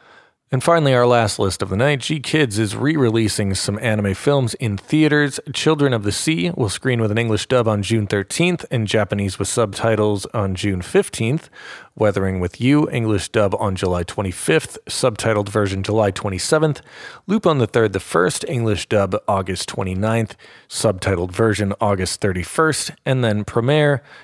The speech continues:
English dub September sixteenth, and subtitled version on September nineteenth. Based on their website, these are the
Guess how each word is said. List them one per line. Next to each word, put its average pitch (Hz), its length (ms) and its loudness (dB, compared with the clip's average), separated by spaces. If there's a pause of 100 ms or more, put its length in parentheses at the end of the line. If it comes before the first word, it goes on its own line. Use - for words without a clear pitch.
(140)
English 120 400 0
dub 104 320 2 (100)
September 104 460 -4
sixteenth, - 680 -6 (300)
and 110 100 -4
subtitled 87 580 -4
version 85 540 -6
on 87 220 -4
September 92 520 -6
nineteenth. 107 640 -2 (100)
Based 139 380 2
on 139 140 0
their 110 140 2
website, 123 560 2
these 117 200 0
are 113 120 2
the 101 260 0